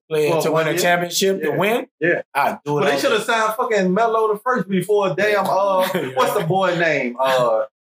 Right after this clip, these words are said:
Speaker 2: who?
Speaker 1: Who?
Speaker 2: Dudley. The fuck?
Speaker 1: Yeah, Dudley. I don't know why they signed him.
Speaker 2: You should have signed Melo. If you had Melo on that team, you'll win a chip right now.
Speaker 1: Melo playing ball, dog. He's actually surprised.
Speaker 2: But I put that on LeBron. You supposed,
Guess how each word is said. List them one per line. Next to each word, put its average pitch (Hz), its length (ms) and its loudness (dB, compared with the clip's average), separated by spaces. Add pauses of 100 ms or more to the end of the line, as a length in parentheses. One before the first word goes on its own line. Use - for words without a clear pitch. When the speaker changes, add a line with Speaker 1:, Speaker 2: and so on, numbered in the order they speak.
(220)
Speaker 2:
who? 120 280 0 (120)
Speaker 1:
Who? - 120 -2 (120)
Speaker 2:
Dudley. 190 420 -2 (360)
The 202 140 -4
fuck? - 280 -2
Speaker 1:
Yeah, 120 240 0
Dudley. 120 300 0
I 117 40 2
don't 117 140 2
know 104 100 0
why 101 200 0
they 101 100 0
signed - 320 0
him. - 100 -16 (100)
Speaker 2:
You - 80 0
should 214 140 0
have 175 100 0
signed 214 200 2
Melo. 220 240 -2 (120)
If 185 120 0
you 285 140 0
had 226 240 2
Melo 226 240 0
on 220 280 2
that 208 140 -4
team, 220 400 0 (320)
you'll 170 220 0
win 156 180 2
a 139 80 0
chip - 300 -2
right 92 260 0
now. 160 160 -4 (360)
Speaker 1:
Melo 415 260 0
playing 370 260 -2
ball, - 280 0
dog. 202 400 0 (380)
He's 185 180 -2
actually 175 300 2
surprised. 151 520 0
Speaker 2:
But 160 80 0
I 202 160 0
put - 160 0
that 214 140 0
on 160 160 0
LeBron. 147 440 0
You - 60 -4
supposed, 135 320 -2